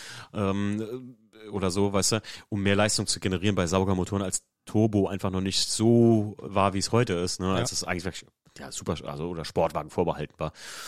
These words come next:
Speaker 1: Heutzutage hat ja jeder, äh, Polo ein Turbo im Prinzip, ne?
Speaker 2: Ja, ja,
Speaker 1: Muss man
Speaker 2: klar.
Speaker 1: einfach sagen, wie es ist.
Speaker 2: Ja.
Speaker 1: Und, ähm,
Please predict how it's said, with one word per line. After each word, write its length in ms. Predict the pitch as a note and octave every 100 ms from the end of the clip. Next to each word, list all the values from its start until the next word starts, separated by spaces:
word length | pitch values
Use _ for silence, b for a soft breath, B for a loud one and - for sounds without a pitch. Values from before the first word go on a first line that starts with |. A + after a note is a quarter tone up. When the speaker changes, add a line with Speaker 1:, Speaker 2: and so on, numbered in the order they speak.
| B B B B G2+
Speaker 1:
Heutzutage 540 | F#2+ A2 - G2 F#2
hat 120 | F2+ F#2
ja 40 |
jeder, 400 | E2 F#2 F#2 E2 - -
äh, 340 | F#2+ F2 F2 E2+ _ _ _ -
Polo 420 | C3 B2+ F#2 D#2+ -
ein 80 | F#2+
Turbo 360 | G2 E2+ E2 -
im 80 | F#2+
Prinzip, 340 | - E2+ F2+
ne? 80 | G#2
Speaker 2:
Ja, 40 | B2
ja, 100 | A#2+
Speaker 1:
Muss 120 | A2
man 100 | -
Speaker 2:
klar. 40 | A2
Speaker 1:
einfach 140 | G#2+
sagen, 160 | G#2+ G#2+
wie 40 |
es 60 | G#2
ist. 220 | D3 - - B B B
Speaker 2:
Ja. 140 | A2 A2+
Speaker 1:
Und, 280 | F2 - -
ähm, 320 | F2+ D#2+ D#2